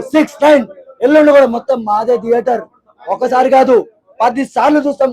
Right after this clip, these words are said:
కళ్యాణ్ బాబు కోసం. సినిమా అయితే చాలా బాగుంది. ఇది ఒక చరిత్ర సినిమా. ఇది ప్రతి ఒక్కరు రావాలి. ముఖ్యంగా ఇది రాబోయే తరానికి చూపెట్టాలి. ఈ సినిమా, కొంతమంది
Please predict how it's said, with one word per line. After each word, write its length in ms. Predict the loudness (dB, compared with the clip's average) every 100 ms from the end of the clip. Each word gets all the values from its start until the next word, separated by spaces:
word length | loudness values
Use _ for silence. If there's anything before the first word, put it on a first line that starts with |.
| -4
కళ్యాణ్ 280 | -2 -2 0
బాబు 160 | -2 0
కోసం. 240 | 0 0 -6 -10 -20 -20 -16 -8
సినిమా 220 | -4 0
అయితే 140 | 0 0 0
చాలా 200 | 2 4
బాగుంది. 360 | 4 4 4 0 -2 -6 -20 -20 _ -12
ఇది 80 | -4 -2
ఒక 100 | -2 -2
చరిత్ర 280 | -2 -2 0 0
సినిమా. 220 | -2 -2 -2 0
ఇది 180 | 0 0 -2 _ -20 -20 _ -4
ప్రతి 220 | -2 2 0
ఒక్కరు 220 | 2 2 2
రావాలి. 220 | 2 0 -2
ముఖ్యంగా 380 | 0 0 2 2
ఇది 140 | 0 -4 -8 _ _ _ -6 2
రాబోయే 400 | 4 6 6 6
తరానికి 340 | 2 0 -2 -4
చూపెట్టాలి. 440 | -4 -2 0 0 -2
ఈ 60 | -6
సినిమా, 240 | -6 0 0 -2 -18 -20 _ _ _ -6
కొంతమంది 420 | -2 0 0 -2